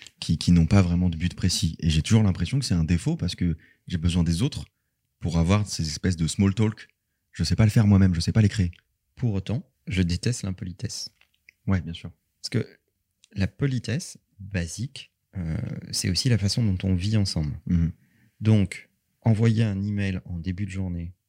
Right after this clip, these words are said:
Speaker 2: ou un S M S en début de journée en disant, « T'as pensé à m'envoyer ça », avant de dire « bonjour »,
Speaker 1: Oui.
Speaker 2: ça me pose
Speaker 1: Ah
Speaker 2: un
Speaker 1: oui,
Speaker 2: problème.
Speaker 1: Emmanuel déteste qu'on le dise pas bonjour, en revanche, c'est vrai.
Speaker 2: Exactement. Donc, euh,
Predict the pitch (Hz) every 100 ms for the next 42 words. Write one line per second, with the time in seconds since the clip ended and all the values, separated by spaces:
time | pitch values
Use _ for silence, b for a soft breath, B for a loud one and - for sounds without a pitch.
0 | - 101 101 90 85 87 98 95 87 92
1 | 87 87 90 90 90 87 - - 98 92
2 | 87 92 85 - _ _ - - 107 123
3 | 113 131 110 92 92 90 98 87 - 101
4 | 98 117 107 90 85 82 113 95 92 156
5 | _ _ _ _ 98 95 - _ B B
6 | - 92 85 82 92 87 82 82 85 87
7 | 82 87 82 87 - 82 78 76 82 80
8 | 78 76 - - - - - - - _
9 | _ - 90 110 - - - 95 - -
10 | _ - - 55 53